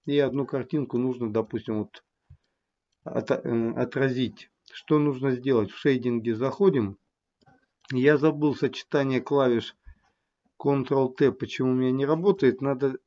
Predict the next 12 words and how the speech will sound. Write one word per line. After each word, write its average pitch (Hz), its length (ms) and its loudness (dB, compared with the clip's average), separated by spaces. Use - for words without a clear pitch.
что-то - 400 -4
подключить. 160 640 -2
В - 100 -18
каком-то 143 480 0
ролике 143 460 2
я 143 240 4
об 131 140 -2
этом 139 280 0
говорил, 147 440 6
но 120 340 -2
память 131 440 0
забыла, 123 580 0